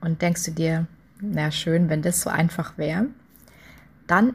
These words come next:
ist die Folge auf jeden Fall richtig für dich. Denn heute geht's genau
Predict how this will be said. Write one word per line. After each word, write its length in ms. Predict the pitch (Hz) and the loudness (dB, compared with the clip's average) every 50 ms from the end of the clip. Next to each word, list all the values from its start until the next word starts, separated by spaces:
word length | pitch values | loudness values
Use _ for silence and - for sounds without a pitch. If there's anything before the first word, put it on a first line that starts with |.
| - | 0
ist 240 | - 170 165 - - | -2 -2 -2 -2 -4
die 100 | 190 190 | -6 -6
Folge 400 | 180 - 170 165 160 - - - | -4 -4 -4 -4 -4 -4 -4 -6
auf 160 | 170 - - | -6 -8 -10
jeden 220 | 160 - 160 156 165 | -10 -8 -8 -8 -8
Fall 320 | - - 202 208 233 277 269 - - - - - - | -6 -4 -2 0 0 0 -2 -8 -14 -16 -16 -16 -10
richtig 380 | - 147 131 - - 160 151 - | -8 -8 -8 -6 -6 -6 -8 -8
für 160 | - - - | -6 -8 -6
dich. 720 | 143 156 156 156 151 151 151 156 160 160 - - - - - - _ _ _ _ _ _ _ _ _ - - - - - - - - - - - - - - - - - | -2 0 0 2 2 2 2 2 0 -2 -6 -10 -14 -14 -18 -20 _ _ _ _ _ _ _ _ _ -20 -20 -20 -20 -20 -20 -20 -20 -20 -20 -20 -20 -20 -20 -20 0 4
Denn 260 | 185 190 190 180 175 | 6 6 6 6 6
heute 260 | - 226 240 240 269 226 | 4 4 4 4 2 2
geht's 240 | 233 202 185 - | 2 0 0 -2
genau 520 | - 175 170 160 160 165 165 170 190 196 | -4 -2 -2 0 0 0 0 0 0 -2